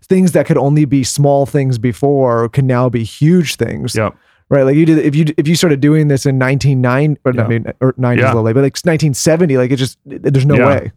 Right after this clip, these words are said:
Speaker 2: You had to scale it. I remember my dad said, "Brian, you need to learn how to make money in your sleep." And that's when I was doing, 'cause I would come home from work, I'd be doing these bookings, and then I actually ha-,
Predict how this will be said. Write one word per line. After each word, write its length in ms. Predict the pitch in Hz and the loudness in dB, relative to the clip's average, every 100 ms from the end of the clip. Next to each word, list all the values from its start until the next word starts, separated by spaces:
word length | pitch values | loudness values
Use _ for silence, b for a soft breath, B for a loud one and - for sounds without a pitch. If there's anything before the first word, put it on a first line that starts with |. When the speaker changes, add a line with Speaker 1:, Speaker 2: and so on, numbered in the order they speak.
| _ | _
Speaker 2:
You 60 | 135 | -2
had 80 | 110 | -2
to 80 | 101 | -2
scale 400 | - 101 117 87 | -4 -2 0 -2
it. 80 | - | -2
I 40 | |
remember 280 | 127 165 160 | 0 0 0
my 120 | 127 | 0
dad 220 | 110 101 | 0 -2
said, 120 | - 92 | -4 -2
"Brian, 240 | 117 107 | -2 0
you 60 | 104 | 0
need 160 | 135 | 0
to 80 | 131 | 0
learn 140 | 123 117 | -2 0
how 80 | |
to 80 | 110 | 0
make 260 | 107 104 - | 0 -2 -2
money 280 | 104 107 104 | -2 0 0
in 80 | |
your 100 | 95 | -2
sleep." 420 | 92 - 104 92 - _ _ _ _ - | -4 -4 -4 -4 -8 _ _ _ _ -2
And 100 | 135 | -2
that's 180 | 160 | 0
when 80 | 165 | 0
I 60 | 135 | 0
was 180 | 117 - | 0 -2
doing, 380 | 131 117 110 | 0 0 0
'cause 100 | 104 | -2
I 60 | 104 | -4
would 100 | 101 | -2
come 140 | 143 | -2
home 80 | 135 | -2
from 160 | 117 117 | 0 0
work, 160 | 110 | 0
I'd 160 | - 92 - | -2 -6 -8
be 100 | 113 | -6
doing 260 | 101 120 120 | -2 0 0
these 140 | 104 | 0
bookings, 640 | - 180 143 127 143 139 - _ | -2 -2 0 0 -2 -4 -12 _
and 80 | 131 | -2
then 60 | 123 | 0
I 60 | |
actually 220 | 143 - | -2 -2
ha-, 100 | 123 | -2